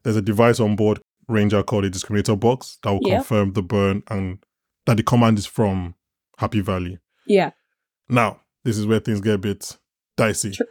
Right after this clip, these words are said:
Speaker 2: tricky.
Speaker 1: So, so the Dev Five need to build their own ops command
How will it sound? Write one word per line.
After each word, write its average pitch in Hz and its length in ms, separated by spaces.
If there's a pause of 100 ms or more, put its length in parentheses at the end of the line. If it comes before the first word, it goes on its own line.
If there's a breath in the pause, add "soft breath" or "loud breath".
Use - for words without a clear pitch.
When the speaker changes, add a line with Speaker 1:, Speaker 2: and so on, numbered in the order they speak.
(120)
Speaker 2:
tricky. - 540
Speaker 1:
So, 160 240 (160)
so 143 400
the 135 140
Dev 143 320
Five 127 340
need 127 160
to 131 80
build 120 300
their 113 100
own 117 240
ops - 220
command 110 480